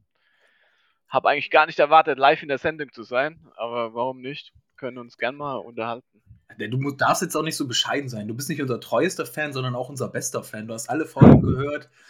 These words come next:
Speaker 2: Also von daher nicht so, keine falsche Bescheidenheit. Und deswegen kommt dir auch heute die Ehre zuteil, dass du heute der erste Gast in unserem Podcast sein darfst, weil du uns fleißig Feedback zu unserem, äh, Podcast gegeben hast. Du hast uns fleißig unterstützt,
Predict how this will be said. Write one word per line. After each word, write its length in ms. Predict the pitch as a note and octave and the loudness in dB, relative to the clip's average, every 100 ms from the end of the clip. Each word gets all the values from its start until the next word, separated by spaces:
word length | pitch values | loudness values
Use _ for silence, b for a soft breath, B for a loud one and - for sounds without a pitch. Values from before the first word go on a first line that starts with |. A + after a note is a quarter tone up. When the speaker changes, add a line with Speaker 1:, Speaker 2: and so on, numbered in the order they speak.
| b b | b b
Speaker 2:
Also 240 | - A2 B2 | -6 -6 -6
von 180 | B2+ A#2 | -4 0
daher 440 | B2 C3 B2+ A2+ | 2 4 2 0
nicht 160 | C3+ - | -4 -4
so, 220 | B2 A2 - - | -4 -4 -10 -4
keine 220 | D#3 F3 | -2 -2
falsche 340 | - D3 - C3 | 0 0 0 -4
Bescheidenheit. 580 | B2+ B2+ C#3 G#2+ G#2 | -2 0 0 -2 -14
Und 120 | A2+ C3 | -6 -4
deswegen 320 | D#3 D#3 C#3 | -2 -2 -2
kommt 200 | C#3+ C3+ | -6 -4
dir 120 | D#3 | -4
auch 100 | C#3 | -4
heute 200 | D3 C#3+ | -6 -6
die 160 | B2+ B2+ | -6 -4
Ehre 220 | D3 D#3 | -4 -8
zuteil, 440 | C#3+ B2+ C3 B2 | -12 -6 -4 -4
dass 200 | A#2+ A#2+ | -8 -12
du 160 | C#3+ C3 | -10 -8
heute 420 | B2+ B2+ B2+ B2+ B B _ | -8 -6 -6 -6 B B _
der 160 | A2 - | -10 -2
erste 380 | D#3 D#3 C#3+ C3 | -2 -2 -6 -2
Gast 320 | B2 B2+ - | -2 -2 -8
in 100 | B2 | -10
unserem 260 | A#2+ G#3 | -8 -10
Podcast 420 | - D#3 - G2+ - | -8 -12 -10 -10 -8
sein 200 | G#2 G#2 | -10 -4
darfst, 340 | A2 D3+ - b b b _ | -2 -2 -6 b b b _
weil 140 | A#2 B2+ | -4 0
du 160 | E3+ | 0
uns 160 | C3+ - | 0 0
fleißig 400 | C3+ D#3 - - | 2 2 0 -12
Feedback 420 | G3+ G#3 E3 - | -12 -4 -4 -4
zu 140 | C#3+ | -6
unserem, 400 | C#3 C3+ B2+ B2+ B2+ B B B - | -6 -4 -2 -4 -6 B B B -8
äh, 140 | B2 | -8
Podcast 480 | B2+ C#3+ - A#2+ - | -6 -10 -2 -2 -2
gegeben 380 | A#2 B2 B2+ A#2+ | -6 -4 -4 -6
hast. 240 | A2+ - | -14 -12
Du 60 | A#2 | -12
hast 160 | A2 A2+ | -12 -14
uns 120 | - | -8
fleißig 400 | B2 B2+ B2+ - | -2 -2 -4 -14
unterstützt, 640 | A#2+ G#2+ - D#3+ - - | -14 -12 -8 -8 -8 -20